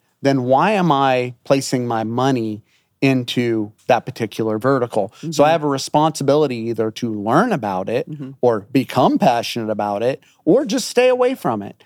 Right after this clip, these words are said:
Speaker 1: and
Speaker 2: Right.
Speaker 1: stay in my lane.
Speaker 2: Right.
Speaker 1: You know, stay in my lane. I have a lane. It's clear.
Speaker 2: Yep.
Speaker 1: You know, God's wired me in a certain way. So that's what I would encourage people to do is,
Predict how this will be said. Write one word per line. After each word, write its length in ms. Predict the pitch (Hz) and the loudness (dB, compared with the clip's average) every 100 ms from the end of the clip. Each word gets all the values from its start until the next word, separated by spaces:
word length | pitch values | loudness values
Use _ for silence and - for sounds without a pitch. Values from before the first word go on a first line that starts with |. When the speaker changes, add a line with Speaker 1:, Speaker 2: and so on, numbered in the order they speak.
| - | 0
Speaker 1:
and 100 | 156 | 2
Speaker 2:
Right. 100 | 135 | 2
Speaker 1:
stay 280 | 127 208 240 | 2 2 2
in 100 | 226 | 2
my 200 | 214 208 | 2 2
lane. 460 | 185 185 147 95 - | 2 2 0 -4 -10
Speaker 2:
Right. 240 | 147 139 - | -8 -8 -4
Speaker 1:
You 80 | 127 | 0
know, 160 | 156 | 2
stay 360 | 180 - 170 196 | 2 2 2 2
in 120 | 220 | 2
my 180 | 196 190 | 2 4
lane. 340 | 175 156 110 | 2 0 -2
I 200 | 95 135 | 0 0
have 300 | 165 165 170 | 2 2 2
a 40 | 220 | 0
lane. 380 | 170 117 117 135 | 0 0 -2 -4
It's 180 | - | -6
clear. 440 | - - 202 107 101 _ | -12 -4 -2 -2 -6 _
Speaker 2:
Yep. 180 | 175 175 | -8 -4
Speaker 1:
You 60 | 127 | 0
know, 120 | 123 | 2
God's 380 | - 131 151 151 | 4 4 2 2
wired 280 | 147 147 143 | 2 2 2
me 100 | 143 | 0
in 100 | 143 | 0
a 60 | |
certain 420 | 131 - 120 170 170 | -2 -2 -2 -2 -2
way. 320 | 101 107 170 _ _ - | 0 -2 -4 _ _ -14
So 420 | - 143 139 135 _ _ - | 2 4 4 0 _ _ 2
that's 260 | 143 180 - | 2 4 2
what 80 | 320 | 2
I 80 | |
would 120 | 151 135 | 2 0
encourage 440 | 123 156 147 - | -2 0 0 0
people 260 | 156 139 123 | -2 0 -2
to 160 | - 120 | -2 -4
do 400 | 107 180 151 127 | 2 2 2 0
is, 360 | 127 131 131 | 0 0 -2